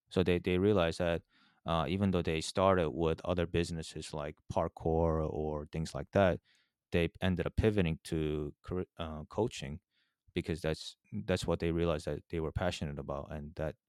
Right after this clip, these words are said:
w-, what they could make long term. Or, like, uh, another thing is, like, uh, ask people who are very close to you, uh, about that. So, um, Naval, for example, he,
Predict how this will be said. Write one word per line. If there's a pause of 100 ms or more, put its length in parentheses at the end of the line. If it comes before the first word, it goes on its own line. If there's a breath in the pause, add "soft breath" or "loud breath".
(100)
w-,
what
they
could
make
long
term. (140)
Or,
like,
uh,
another (320)
thing
is,
like, (100)
uh,
ask
people
who
are
very
close
to
you, (680)
uh,
about
that.
So, (340)
um,
Naval,
for
example, (340)
he,